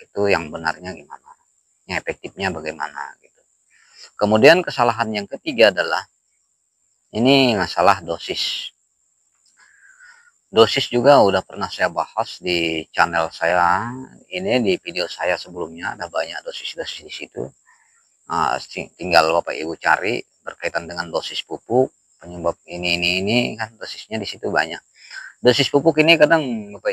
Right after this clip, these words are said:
Ibu semuanya tidak memperhatikan bahwa dikira dosis pupuk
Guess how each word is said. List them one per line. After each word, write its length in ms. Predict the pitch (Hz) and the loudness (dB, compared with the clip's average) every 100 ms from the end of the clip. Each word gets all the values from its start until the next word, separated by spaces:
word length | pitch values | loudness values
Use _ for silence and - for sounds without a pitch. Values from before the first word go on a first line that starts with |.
| 104 | -4
Ibu 320 | 107 107 107 | -4 -4 -4
semuanya 800 | 104 101 101 120 135 127 104 - - | -8 -12 -10 -4 -2 0 -2 -6 -10
tidak 160 | 101 101 | -8 -6
memperhatikan 640 | 104 95 98 - 95 101 110 - _ _ _ _ _ _ _ _ _ _ - | -4 -2 -2 -2 -4 0 0 -4 _ _ _ _ _ _ _ _ _ _ 2
bahwa 720 | 82 87 92 113 110 90 78 80 _ _ _ _ - _ _ | 8 8 10 8 8 4 -2 -6 _ _ _ _ -20 _ _
dikira 560 | 95 87 95 90 107 120 | -14 -12 -8 4 8 8
dosis 720 | 101 90 - 82 - - - _ | 6 -4 -6 -8 -8 -10 -14 _
pupuk 240 | 101 95 | -10 -10